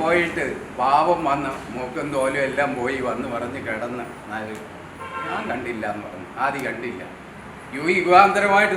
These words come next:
തുരന്നു പോയാ, മുകളിലോട്ട് പോയ ആൾ പറന്നു പോയില്ലേ, മിടുക്കനാണ്. പോയപ്പോഴാ മുകളിൽ നിന്ന്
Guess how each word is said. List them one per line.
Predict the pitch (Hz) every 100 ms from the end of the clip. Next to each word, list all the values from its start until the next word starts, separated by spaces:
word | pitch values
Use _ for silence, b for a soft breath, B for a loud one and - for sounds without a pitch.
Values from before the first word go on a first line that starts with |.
| 185
തുരന്നു | 185 202 190
പോയാ, | 190 170 - - - - - - - - - - 123 - -
മുകളിലോട്ട് | 156 185 202 208 202 185
പോയ | 190 190 185
ആൾ | 185 185
പറന്നു | 175 180 190
പോയില്ലേ, | 190 190 175 131
മിടുക്കനാണ്. | 135 160 196 175 147 - - - - -
പോയപ്പോഴാ | 143 170 170 190 190 131 - - -
മുകളിൽ | 127 151 170
നിന്ന് | 180 170